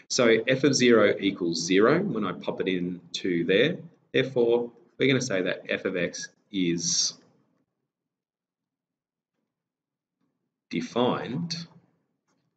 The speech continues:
at x equals zero. So that's a good sign for continuity. Let's test the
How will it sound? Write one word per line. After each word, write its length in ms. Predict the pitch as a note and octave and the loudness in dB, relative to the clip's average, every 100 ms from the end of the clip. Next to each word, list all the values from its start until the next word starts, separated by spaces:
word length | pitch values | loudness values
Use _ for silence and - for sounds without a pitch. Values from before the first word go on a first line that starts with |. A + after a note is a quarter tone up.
| _ _ _ _ _ _ | _ _ _ _ _ _
at 520 | F#2 F2+ - - - - _ _ _ | -8 -6 -4 -2 -2 -6 _ _ _
x 280 | F#2+ - - - | -8 -4 -6 -4
equals 340 | E2+ F2 - | -8 -6 -2
zero. 220 | C3 - | -2 -2
So 80 | - | -4
that's 160 | - - | -2 0
a 40 | |
good 160 | B2+ B2+ | 0 0
sign 280 | A2+ F#2+ | 0 -2
for 240 | - F#2+ F2 | -2 -4 -4
continuity. 680 | F#2 F2 E2+ G#2+ E3+ G#3 - - - _ _ _ _ | -6 -6 -2 0 2 -2 -8 -18 -20 _ _ _ _
Let's 200 | A2+ - | -4 -2
test 580 | - A#2 A2+ - - - | 0 2 2 -2 -6 -2
the 500 | G#2 G2 G2 G2 | 2 4 2 -2